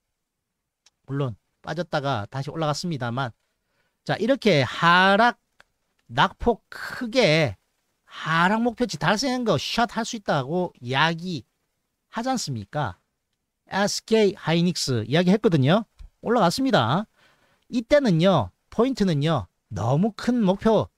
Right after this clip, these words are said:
뭐 중장기로 쭉 끌고 가야지 이렇게 생각하지 마시고요. 이십일까지 딱 노리면 됩니다. 그렇게 짧게 먹고 딱 나오는 겁니다. 왜? 여기서 튕겨가가지고 어떻게 될지 모르니까. 삼성전자는 시원찮죠? 그죠? 자,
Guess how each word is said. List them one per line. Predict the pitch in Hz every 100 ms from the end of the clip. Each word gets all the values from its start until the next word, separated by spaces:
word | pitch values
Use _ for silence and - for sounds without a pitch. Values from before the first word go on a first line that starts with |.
| _ _ _ _
뭐 | 240 254
중장기로 | - 262 247 226 214
쭉 | - 220 _
끌고 | 262 247
가야지 | 247 233 180
이렇게 | 226 240
생각하지 | 175 226 202 190
마시고요. | 151 143 202 170
이십일까지 | 120 139 170 175 226 220 214 165 147
딱 | 156 - _ _
노리면 | 135 156 131
됩니다. | 104 104 - - _ _ _ _
그렇게 | 226
짧게 | 214 220 202
먹고 | 175 -
딱 | 175
나오는 | 120 110 160
겁니다. | 196 101 98 139 - _ -
왜? | 147 - _ _ _ -
여기서 | 170 160
튕겨가가지고 | - 185 196 165 160 156 104
어떻게 | 120 175
될지 | 208 139
모르니까. | 110 147 180 131
삼성전자는 | - 185 233 202 175 160
시원찮죠? | - 190 233 233 147 120 185 - _ _ _ _ _ -
그죠? | 151 254 - _ _ _ _ _ _ _
자, | - 139